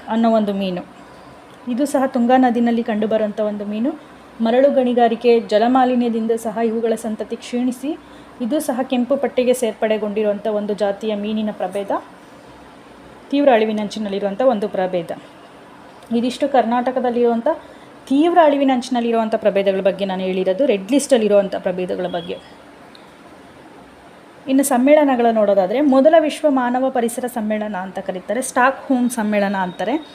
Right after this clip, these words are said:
ಸಾವಿರದ ಒಂಬೈನೂರ ಎಪ್ಪತ್ತೆರಡು ಜೂನ್ ಐದರಿಂದ ಹದಿನಾರರವರೆಗೆ ಈ ಸಮ್ಮೇಳನ ಜರುಗಿತು.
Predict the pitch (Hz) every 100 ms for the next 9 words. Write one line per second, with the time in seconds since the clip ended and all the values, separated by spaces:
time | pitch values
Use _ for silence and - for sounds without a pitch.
0 | - - - - 262 240 240 247 285 302
1 | 247 - 254 262 240 254 269 226 254 285
2 | 262 214 240 233 247 240 262 220 185 240
3 | 262 269 254 226 226 240 220 202 214 220
4 | 214 196 185 190 277 349